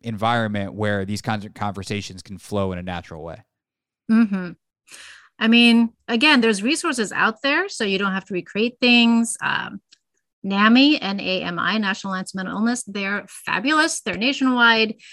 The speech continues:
Speaker 2: They've got lots of info for, like, friends, caregivers, family members, yourself. You know, if something's going on that you're, like, kinda worried, <laughs> you know,
Speaker 1: Yeah.
Speaker 2: not sure exactly what to do or what this is about, but there's resources available. And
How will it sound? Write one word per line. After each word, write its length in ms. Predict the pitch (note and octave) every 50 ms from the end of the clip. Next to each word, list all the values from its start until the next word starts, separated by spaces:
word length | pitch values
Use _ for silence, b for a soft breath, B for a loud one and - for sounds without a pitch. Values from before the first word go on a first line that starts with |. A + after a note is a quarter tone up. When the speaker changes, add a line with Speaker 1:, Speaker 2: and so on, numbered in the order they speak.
| B B B _ -
Speaker 2:
They've 100 | G3 F3+
got 160 | - E3+ E3+
lots 240 | F#3+ G3+ G#3+ G#3+ -
of 80 | G#3+ G3+
info 320 | G#3 G#3 G3+ - G3 F#3+
for, 180 | - - F3+ E3+
like, 200 | E3+ E3 E3 -
friends, 520 | - _ - D4 C#4 A#3+ G#3 F3+ F3 - -
caregivers, 640 | - - B3+ A#3+ A3+ G#3 A3 G3 F#3 - - - -
family 240 | G3+ G3+ G3+ G#3
members, 540 | F#3+ F3 E3 E3 - - - D3 - - -
yourself. 500 | F3+ F3 - - G#3+ F#3 D#3 - - - -
You 80 | F3+ F3+
know, 220 | F3 E3+ E3 E3
if 120 | D#3+ D#3+ -
something's 320 | - F#3 - A3+ A3 G#3
going 240 | - A#3 A#3+ A#3+ A#3+
on 220 | B3+ B3 A3 F3+
that 100 | - -
you're, 140 | - E3+ E3
like, 160 | - - - _ _ _ _ _ _ _ _ _ _ _ -
kinda 260 | F#4 F#4+ F#4+ F#4+ F#4
worried, 460 | F#4 G4 G#4 G4 D4 G3 E3 - _ _ _ _
<laughs> 180 | _ _ _
you 100 | D#4+ C#4+
know, 220 | A3+ A#3 A3+ A3 A3+ B B B B B
Speaker 1:
Yeah. 300 | A#3 A#2 A2 G#2 - A#2 C3 _ _ C4+
Speaker 2:
not 300 | C#4 D#4+ F#4 G4+ F#4+ -
sure 280 | - - F#4+ G4 F#4+
exactly 520 | E4+ C#4 - D#4 D#4 D#4+ D#4+ D#4 D4+ D4 C#4
what 240 | C4+ B3+ C4 C4
to 140 | - C4 A#3+
do 340 | G3 F#3+ A3 C4 E4+ F4 D4+
or 80 | B3+ A3
what 160 | A3 A3 -
this 100 | G#3 G3
is 140 | G#3 G3 G3
about, 420 | F#3 F3 G3+ G#3+ A3 G3 E3+ -
but 180 | F3 F3 E3 - _
there's 240 | G#3+ A3 A#3 A#3+ A3+
resources 600 | A3+ C4 C4 B3 - B3 G#3+ G3+ - G#3 F#3+ E3+
available. 840 | F3 E3 D#3+ E3 E3+ E3 - - E3 E3 E3 D#3 C#3+ - - F#3+ - _ _ _ -
And 500 | D3+ D#3+ D#3+ D#3+ D#3 D#3+ - - -